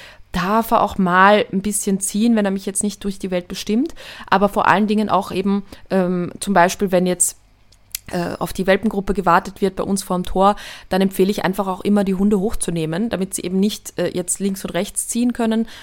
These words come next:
sondern erstmal, äh, lernen, ziehen bringt mich hier nicht weiter, ich warte da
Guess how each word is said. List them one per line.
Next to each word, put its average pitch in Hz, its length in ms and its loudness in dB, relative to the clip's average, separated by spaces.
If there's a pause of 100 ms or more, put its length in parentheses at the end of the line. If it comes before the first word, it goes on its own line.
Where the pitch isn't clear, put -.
(100)
sondern 190 480 2
erstmal, 180 680 0 (100)
äh, - 240 -4
lernen, 170 460 -2
ziehen 196 240 0
bringt 190 240 -6
mich 175 100 -14
hier 175 80 -6
nicht - 160 -8
weiter, 226 300 2
ich - 140 -8
warte 190 260 2
da 190 240 0